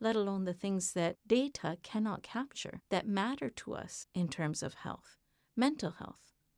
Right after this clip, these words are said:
social well-being. The W H O definition of health is a complete state of physical, mental, and social well-being,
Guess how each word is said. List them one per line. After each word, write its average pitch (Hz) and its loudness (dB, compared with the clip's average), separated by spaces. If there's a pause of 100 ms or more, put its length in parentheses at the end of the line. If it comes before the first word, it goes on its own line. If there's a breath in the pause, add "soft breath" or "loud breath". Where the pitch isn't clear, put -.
(140)
social 226 0
well-being. 185 0 (640)
The 185 0
W 190 4
H 175 0
O 175 2
definition 175 0
of 175 0
health 254 0 (340 soft breath)
is 180 0
a 175 0
complete - 0
state - -2 (240 soft breath)
of 180 -2
physical, 208 2 (180)
mental, 190 2 (280 soft breath)
and 170 2
social 180 0
well-being, 175 0